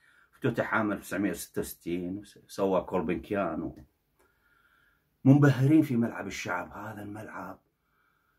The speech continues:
يعني، والمدينة، مدينة بغداد، منبهرين فيها ويتمنون لو يكون عندهم جزء بسيط يشبه هذا الملعب. في عام ألفين واثنين وعشرين،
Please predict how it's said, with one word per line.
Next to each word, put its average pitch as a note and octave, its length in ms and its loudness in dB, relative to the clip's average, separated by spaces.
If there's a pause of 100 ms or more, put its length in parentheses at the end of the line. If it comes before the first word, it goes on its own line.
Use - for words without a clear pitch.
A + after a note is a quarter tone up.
(160)
يعني، G#2 420 0
والمدينة، A2 640 4
مدينة G#2 380 -2
بغداد، G2+ 420 -2
منبهرين B2+ 560 4
فيها F2+ 380 -6
ويتمنون B2+ 640 4
لو C#3 160 6
يكون C3+ 340 0
عندهم C3 460 -2 (800)
جزء A3 300 4
بسيط F3 600 4
يشبه F3 280 2
هذا A#2 260 0
الملعب. E2+ 400 -8 (720)
في A#2+ 140 -2
عام B2 400 4 (1800)
ألفين A2+ 340 2
واثنين G#2+ 320 0
وعشرين، G2 720 -2